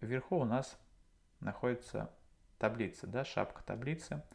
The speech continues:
Здесь мы будем писать дата. Дальше пишем регион. Да, регион звонка.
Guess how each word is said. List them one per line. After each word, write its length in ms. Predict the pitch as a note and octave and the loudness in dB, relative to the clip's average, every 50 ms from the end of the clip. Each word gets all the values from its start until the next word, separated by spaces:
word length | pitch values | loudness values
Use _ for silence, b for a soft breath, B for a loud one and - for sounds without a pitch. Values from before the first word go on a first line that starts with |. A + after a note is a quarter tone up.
| B B B B B B B B B B B | B B B B B B B B B B B
Здесь 240 | B A2+ A#2 A2+ - - | B -2 -2 0 4 4
мы 80 | - G2 | 4 4
будем 260 | A2 F#2+ F#2 F2 - | 4 2 -2 -4 -6
писать 320 | - - - - F#2+ - | -6 -6 -4 -4 -4 0
дата. 380 | A#2 B2+ C#3+ - - D3 D3 - - - - - - - - - - - - - - - - - - | 0 0 0 0 0 -4 -4 -4 -6 -10 -10 -14 -16 -18 -18 -18 -18 -16 -14 -14 -14 -14 -14 -14 -12
Дальше 500 | - A2 G#2 G2+ G2+ G2 - - - - | -8 -2 0 0 0 0 -2 -6 -10 -10
пишем 560 | - - - - - - - - - - - - - - - - | -10 -8 -6 -6 -2 0 2 0 0 0 -4 -10 -12 -16 -16 -12
регион. 500 | - - F#2+ F2+ F2+ F#2+ G#2+ B2 C#3 D#3 E3 - - - - - - - - - - - - - - - - - - - | -10 -8 -6 -4 -2 0 0 0 0 -2 -4 -6 -8 -10 -10 -10 -10 -10 -10 -12 -12 -12 -16 -18 -18 -20 -20 -20 -16 -8
Да, 220 | - G#2+ G#2+ G#2 | -2 2 2 4
регион 460 | F#2+ G2 F#2+ G2 G#2+ G#2 F#2+ F#2 F2+ | 4 2 0 0 0 0 0 -2 -4
звонка. 560 | - F#2 G2 G2+ A2 A#2+ - - D#2+ E2 D2+ | -4 -2 -2 -2 -2 -4 -2 0 2 2 2